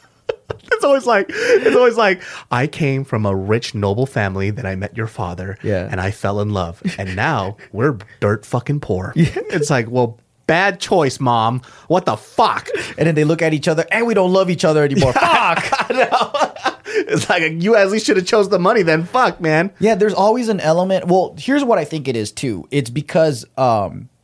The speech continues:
Speaker 2: you're dealing with a developing country,
Speaker 1: Mm-hmm.
Speaker 2: and their dating world is different from a, f-, like a, like a, like a country that's like,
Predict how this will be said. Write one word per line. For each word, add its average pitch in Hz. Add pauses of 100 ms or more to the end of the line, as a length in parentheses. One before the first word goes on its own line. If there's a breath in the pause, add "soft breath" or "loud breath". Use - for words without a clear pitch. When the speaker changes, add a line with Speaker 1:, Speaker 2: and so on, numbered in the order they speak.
(460)
Speaker 2:
you're 151
dealing 165
with 170
a 135
developing 107
country, 95 (300)
Speaker 1:
Mm-hmm. 107
Speaker 2:
and 127
their 180 (640)
dating 143
world 131
is 110
different 160 (220)
from 127
a, 101
f-, -
like 110
a, 101
like 110
a, 104
like 110
a 110
country 127
that's 104
like, 107